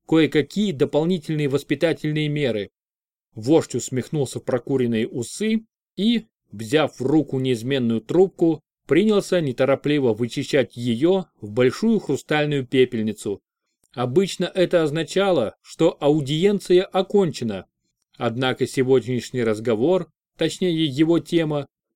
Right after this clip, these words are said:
был не совсем обычным, и шеф всемогущей организации уточнил:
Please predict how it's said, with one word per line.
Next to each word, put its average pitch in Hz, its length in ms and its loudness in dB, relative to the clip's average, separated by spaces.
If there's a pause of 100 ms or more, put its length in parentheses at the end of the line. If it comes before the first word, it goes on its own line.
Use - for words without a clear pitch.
(180)
был 180 280 4
не 196 120 2
совсем 175 420 0
обычным, 127 640 0 (400)
и 131 140 -4
шеф 143 340 0
всемогущей 131 680 -2
организации 131 880 -2
уточнил: 147 720 -2